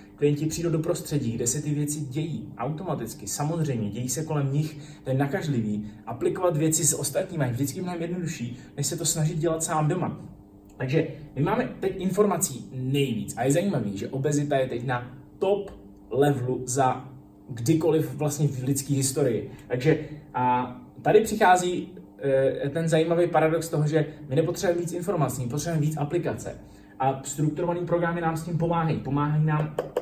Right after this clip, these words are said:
aplikovat, ne přijímat víc informací, pomáhají nám získat tu podporu a tu komunitu těch lidí a to vybuduje sebevědomí, pokračovat dál a posouvat se dál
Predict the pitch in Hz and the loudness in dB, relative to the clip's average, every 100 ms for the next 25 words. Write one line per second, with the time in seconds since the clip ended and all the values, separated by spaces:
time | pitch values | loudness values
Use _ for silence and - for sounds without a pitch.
0 | - 151 151 156 147 147 160 - 131 123 | -2 -4 0 0 2 2 0 -4 -6 -6
1 | - 165 160 143 151 147 143 139 127 120 | -6 -4 -2 0 0 0 0 0 -2 -4
2 | 123 156 - - - - 143 160 165 180 | -4 -4 -6 -16 -20 -4 0 2 2 0
3 | 180 175 - 151 - 180 165 - 160 160 | -2 -2 -2 -4 -2 -2 -4 -8 -6 -6
4 | - 147 120 127 - 151 170 185 180 - | 0 2 2 -2 -2 0 0 -2 -2 -4
5 | 143 120 127 113 104 - - - - 127 | -4 -6 -4 -6 -4 -8 -10 -18 -10 -8
6 | - 160 156 151 151 151 - 160 160 143 | -2 0 2 2 4 4 4 4 2 2
7 | 127 117 135 135 147 143 143 131 139 131 | 2 0 -2 -4 -4 -4 -4 -2 0 0
8 | 135 120 143 143 175 147 147 156 139 127 | 0 -4 -4 -2 -2 0 -2 0 2 2
9 | 131 | 2